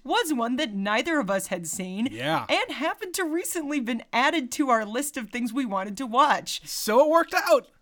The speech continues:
Speaker 1: So because of that, we are doing an episode with a little bit more of an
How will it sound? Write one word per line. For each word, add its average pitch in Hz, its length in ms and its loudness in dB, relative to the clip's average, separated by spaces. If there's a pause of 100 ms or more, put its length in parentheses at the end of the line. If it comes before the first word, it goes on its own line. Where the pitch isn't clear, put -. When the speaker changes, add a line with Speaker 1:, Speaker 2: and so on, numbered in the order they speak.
(100)
Speaker 1:
So - 380 -2
because 359 480 0
of 262 160 0
that, 220 320 4 (180)
we 294 300 0
are 349 80 4
doing 311 420 0
an 254 100 2
episode 226 680 -2 (200)
with 302 440 0
a 294 40 6
little 339 300 2
bit 311 180 -2
more 294 200 4
of 254 80 2
an 247 140 -2